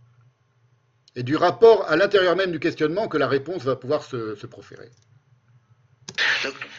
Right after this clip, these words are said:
Speaker 2: Hanishal, c'est le Kohen Gadol. Il se met en face de la Shekhinah. Le Shoel, il vient, il se met en face de lui.
Speaker 1: La Shekhinah, c'est le mot en hébreu pour désigner la présence divine, donc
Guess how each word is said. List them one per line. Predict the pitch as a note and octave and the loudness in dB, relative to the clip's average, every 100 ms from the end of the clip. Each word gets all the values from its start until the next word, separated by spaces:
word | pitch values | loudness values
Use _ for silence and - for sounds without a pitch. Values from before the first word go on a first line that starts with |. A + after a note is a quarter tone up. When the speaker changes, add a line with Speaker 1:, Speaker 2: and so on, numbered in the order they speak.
| - | -4
Speaker 2:
Hanishal, | F3+ F3+ A3+ | -2 -2 -2
c'est | G#3+ F#3+ | 0 -2
le | |
Kohen | E3+ F#3+ F#3 | -2 -2 0
Gadol. | D#3 A#2+ - - - - - - | -2 -4 -10 -20 -20 -20 -16 -4
Il | |
se | - | -4
met | F#3+ | -2
en | G#3 | -6
face | G3 G#3 | -4 -4
de | F3+ | -2
la | F3 | -2
Shekhinah. | - E3+ B2 - - - - - - | -2 -4 -6 -10 -18 -20 -20 -18 -6
Le | D#3 | -2
Shoel, | F3+ F#3 G3 | -2 -4 -4
il | G3+ | -2
vient, | E3+ G#3 G#3 | 0 0 0
il | F#3+ | -4
se | - | -8
met | F3 | -8
en | |
face | E3+ F3 | -6 -6
de | E3+ | -6
lui. | C#3+ A2+ - - _ _ _ - | -10 -14 -16 -18 _ _ _ -8
Speaker 1:
La | C3 | -6
Shekhinah, | C3 - D3+ G3 A3 | -4 -4 2 4 4
c'est | D3+ D#3+ G3+ - | 2 2 0 -2
le | A#2+ | -8
mot | B2+ | -4
en | C3+ | -4
hébreu | A#2 C3+ | -4 -4
pour | E3+ B2 | -4 -6
désigner | B2+ C3 E3 | -6 -6 -2
la | B2+ | -2
présence | B2 C#3 D3 - | -2 -2 -4 -6
divine, | G2+ E2+ F2 - _ _ | -14 -20 -20 -20 _ _
donc | A2+ A#2+ | -14 -14